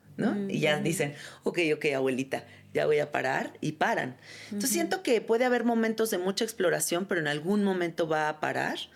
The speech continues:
Speaker 2: Ujú.
Speaker 1: para integrarse en esta realidad, porque el gran viaje y lo más psicodélico del universo es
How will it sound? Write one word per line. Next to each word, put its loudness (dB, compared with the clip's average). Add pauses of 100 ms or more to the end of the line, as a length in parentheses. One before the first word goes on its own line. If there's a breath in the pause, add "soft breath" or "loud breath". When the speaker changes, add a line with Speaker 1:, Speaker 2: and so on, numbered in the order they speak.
(100)
Speaker 2:
Ujú. -4
Speaker 1:
para 4
integrarse 0
en 0
esta -2
realidad, 0
porque -2
el -2
gran 0
viaje -2 (360 loud breath)
y -2
lo 2
más 2
psicodélico 2
del 0
universo 0
es -2